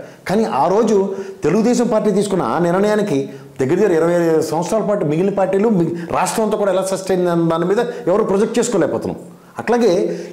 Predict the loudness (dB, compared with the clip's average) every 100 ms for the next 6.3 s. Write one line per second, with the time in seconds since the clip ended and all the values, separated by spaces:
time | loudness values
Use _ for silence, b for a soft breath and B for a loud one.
0 | -2 2 2 4 4 4 4 4 2 -2
1 | -4 0 0 0 2 2 2 0 0 0
2 | 2 0 2 0 0 -2 0 0 0 -2
3 | -2 0 0 0 -2 -2 -2 -4 -4 -4
4 | -4 -4 -6 -16 -20 -20 _ -2 0 0
5 | -2 -2 0 0 0 -2 -4 -4 -4 -4
6 | -4 -6